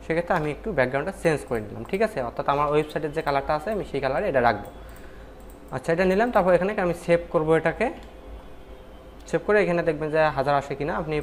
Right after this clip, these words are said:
Photoshop, আমি তো বলতেছি যে আপনি Photoshop করে নেবেন সেটা, আর যারা Illustrator পারেন তারা Illustrator করে নেবেন। আচ্ছা, আমি logo দিয়ে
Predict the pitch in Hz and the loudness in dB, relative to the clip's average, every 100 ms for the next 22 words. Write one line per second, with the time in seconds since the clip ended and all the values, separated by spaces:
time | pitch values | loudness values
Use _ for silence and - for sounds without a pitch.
0 | 151 139 147 147 139 139 139 139 143 180 | -2 -2 0 -2 0 -2 0 0 0 -2
1 | 160 151 151 - 143 151 151 139 135 131 | -2 -4 -2 -4 -4 -2 0 0 0 -2
2 | 139 170 - - - - - - - 135 | -2 -4 -4 -12 -16 -18 -18 -20 -10 0
3 | 127 139 147 147 170 170 175 226 175 143 | 4 6 6 2 0 2 2 2 0 0
4 | - 147 143 139 135 220 - - - - | -2 -2 0 0 -2 -6 -10 -18 -18 -20
5 | - - - - - - - - - - | -18 -16 -16 -16 -18 -18 -16 -16 -16 -18
6 | - - 123 - 120 127 131 147 214 | -18 -16 -12 -8 -4 0 0 0 -4